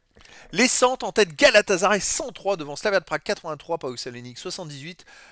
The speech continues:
Lyon est beaucoup plus loin, ils sont vingt-sixième avec quarante-trois, et Nice est sixième par contre avec soixante-cinq centres. Là, les, les stats de deuxième partie, Lyon est moins présent. Les interceptions, en tête Olympiakos cinquante-sept devant Rigas quarante-quatre, Elfsborg Boras quarante-deux, Lyon est dix-septième avec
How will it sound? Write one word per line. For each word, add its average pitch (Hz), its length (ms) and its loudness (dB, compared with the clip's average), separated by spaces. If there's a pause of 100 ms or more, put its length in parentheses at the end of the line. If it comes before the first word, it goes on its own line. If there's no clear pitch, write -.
(140)
Lyon 240 420 -6
est - 240 -2
beaucoup 151 340 -16
plus 143 140 -18
loin, 180 180 -6
ils - 60 -6
sont 147 180 -10
vingt-sixième 196 580 -4
avec 139 140 -4
quarante-trois, 160 440 -4
et 156 40 -8
Nice 214 240 -6
est 160 60 -4
sixième 254 380 -2
par 175 160 -4
contre - 240 -12
avec 196 140 -4
soixante-cinq 190 480 -10
centres. 131 280 -8
Là, 185 100 6
les, 147 200 -6
les 143 340 -8
stats 254 200 4
de 196 140 -10
deuxième 196 260 -8
partie, 247 380 -2 (320)
Lyon 233 180 -10
est 185 60 -6
moins 233 180 -6
présent. 127 360 -8 (800)
Les 285 280 6
interceptions, 254 540 4
en 220 40 -8
tête - 180 -2
Olympiakos 202 480 -2
cinquante-sept 240 580 -2
devant 160 200 -6
Rigas 165 360 2
quarante-quatre, 185 460 0
Elfsborg 151 320 -6
Boras 135 320 0
quarante-deux, 196 400 -2
Lyon 165 180 -10
est 127 80 -4
dix-septième 208 880 0 (360)
avec 147 400 2